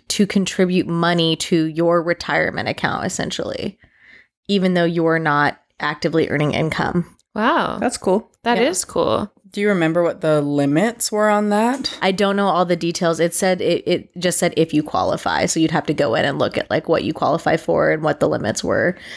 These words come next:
Speaker 1: to those accounts. But there is a situation in which you can open up a I R A account, even as a non-working spouse.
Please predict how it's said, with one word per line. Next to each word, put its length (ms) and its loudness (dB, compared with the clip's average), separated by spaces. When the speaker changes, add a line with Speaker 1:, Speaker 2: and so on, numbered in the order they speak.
Speaker 1:
to 120 -2
those 220 0
accounts. 420 -4
But 200 -2
there 120 2
is 520 0
a 100 2
situation 880 0
in 180 0
which 240 0
you 140 2
can 320 0
open 280 0
up 200 -2
a 320 0
I 100 0
R 140 2
A 140 0
account, 420 -4
even 240 2
as 140 0
a 40 0
non-working 540 -2
spouse. 520 -2